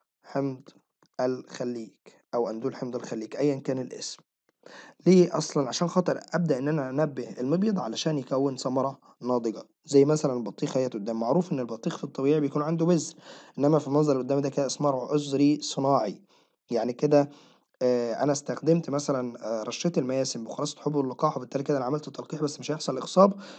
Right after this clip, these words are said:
أو إن أنا استخدمت على طول الأوكسينات زي مثلا نفسول حمض الخليج فكون لي ثمرة بدون بذرة. بس خلي بالك بقى، الإثمار العذري وال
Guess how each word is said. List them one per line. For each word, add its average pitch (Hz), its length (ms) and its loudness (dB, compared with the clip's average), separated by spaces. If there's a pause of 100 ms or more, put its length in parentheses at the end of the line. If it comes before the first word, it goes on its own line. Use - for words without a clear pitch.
(160)
أو 151 100 8
إن 196 80 8
أنا 220 120 8
استخدمت 170 480 4
على 127 180 4
طول 151 420 4
الأوكسينات 135 520 0
زي 123 140 -4
مثلا 131 340 -2
نفسول 139 360 0
حمض 135 220 -4
الخليج 160 520 2 (240)
فكون 139 420 6
لي 156 120 4
ثمرة 147 380 2
بدون 139 500 -2
بذرة. 117 460 -4 (320)
بس 131 200 0
خلي 139 220 2
بالك 156 220 6
بقى، 131 240 -2 (260)
الإثمار 160 320 2
العذري 165 520 4 (360)
وال 151 1000 4